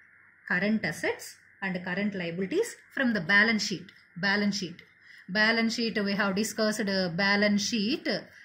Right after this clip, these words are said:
left hand side liabilities, right hand side assets. So here liabilities include current li-, current liabilities. Okay, so long term li-,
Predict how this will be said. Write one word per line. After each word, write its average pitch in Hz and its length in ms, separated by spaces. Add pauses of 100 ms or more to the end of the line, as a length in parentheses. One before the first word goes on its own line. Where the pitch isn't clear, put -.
(100)
left 214 240
hand 202 260
side 190 280
liabilities, 196 720 (340)
right 202 240
hand 196 300
side 208 280 (280)
assets. 175 420 (480)
So 302 160
here 277 260
liabilities 247 640
include 262 380 (420)
current 202 320
li-, 196 140
current 220 400
liabilities. 214 640 (960)
Okay, 214 400 (180)
so - 140
long 196 340
term 220 200
li-, 202 460